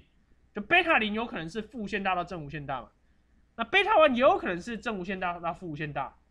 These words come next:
这样可以理解我的意思吗？一旦你的 function set 确定了以后，你是不能够去新增，是修改方-，修改这个，就是 function set。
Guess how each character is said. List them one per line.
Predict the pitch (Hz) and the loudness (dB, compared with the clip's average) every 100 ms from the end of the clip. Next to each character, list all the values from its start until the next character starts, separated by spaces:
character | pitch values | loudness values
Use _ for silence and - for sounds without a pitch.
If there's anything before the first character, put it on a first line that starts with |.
| _ _ _ _ | _ _ _ _
这 | 214 | 0
样 | 202 | 2
可 | 196 | 0
以 | 156 | -2
理 | 160 | -4
解 | 160 | -6
我 | 139 | -6
的 | 147 | -6
意 | |
思 | 139 123 | -10 -14
吗？ | 113 _ _ _ _ _ _ | -20 _ _ _ _ _ _
一 | 277 | 4
旦 | 349 415 359 | 8 10 10
你 | 214 | 8
的 | 202 - | 0 2
function | 277 294 294 | 0 0 -6
set | - 320 254 208 170 | -8 -6 -6 -6 -12
确 | - 262 | -8 -6
定 | 208 208 | -6 -8
了 | 143 | -10
以 | 113 | -10
后， | 160 135 - _ _ _ _ _ _ _ _ | -12 -12 -14 _ _ _ _ _ _ _ _
你 | 202 | -6
是 | 302 | -4
不 | 320 - 392 277 | -4 0 0 2
能 | 202 165 196 | 0 -4 -6
够 | 240 185 | -4 -6
去 | 165 202 160 - _ | -8 -8 -8 -10 _
新 | - 208 208 208 | -18 -12 -10 -10
增， | 196 180 - | -8 -10 -10
是 | - 220 - | -18 -20 -14
修 | - 220 240 | -4 -2 -2
改 | 226 131 - | -6 -12 -12
方-， | 156 160 - _ _ _ | -12 -12 -14 _ _ _
修 | - 254 277 | -10 -6 -4
改 | 269 156 127 | -4 -6 -8
这 | 170 | -8
个， | 160 127 _ _ _ _ _ _ _ _ _ _ _ _ | -8 -10 _ _ _ _ _ _ _ _ _ _ _ _
就 | 175 | -12
是 | 175 170 | -6 -6
function | 165 170 165 165 | -6 -6 -6 -8
set。 | 165 | -8